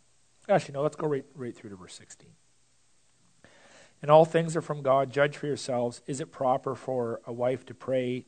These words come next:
to God with her head uncovered? Uh, does not nature itself teach you that if a man wears long hair, it is a disgrace for him?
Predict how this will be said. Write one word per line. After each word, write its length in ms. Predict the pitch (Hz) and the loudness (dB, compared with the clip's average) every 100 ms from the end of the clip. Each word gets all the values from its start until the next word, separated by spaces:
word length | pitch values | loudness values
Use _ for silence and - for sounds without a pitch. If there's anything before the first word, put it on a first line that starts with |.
| _ | _
to 120 | 120 | -14
God 320 | 120 127 120 120 | -6 -4 -4 -6
with 160 | 113 | -12
her 100 | 110 | -14
head 200 | - 110 | -10 -8
uncovered? 640 | 101 87 - 80 76 69 - _ _ _ _ _ _ _ _ _ _ _ _ | -8 -12 -16 -16 -20 -20 -20 _ _ _ _ _ _ _ _ _ _ _ _
Uh, 160 | - 104 | -14 -2
does 240 | 147 143 | 2 2
not 180 | 135 135 | 0 -4
nature 320 | 131 120 - | -6 -10 -10
itself 400 | 131 - 123 104 | -10 -6 -6 -8
teach 440 | - 131 123 - 123 | -12 -12 -12 -12 -12
you 180 | 101 | -12
that 200 | 101 101 - | -12 -14 -14
if 140 | 123 | -18
a 60 | 117 | -16
man 300 | 113 113 110 | -16 -16 -14
wears 300 | 110 98 92 | -14 -14 -14
long 260 | 104 92 | -16 -16
hair, 640 | 90 - 127 113 87 104 - _ _ | -18 -12 -10 -8 -10 -14 -20 _ _
it 100 | 117 | -18
is 100 | 101 | -16
a 40 | 101 | -16
disgrace 520 | 98 - 127 117 113 | -18 -14 -10 -8 -10
for 140 | - | -16
him? 420 | 85 95 85 - | -20 -20 -20 -20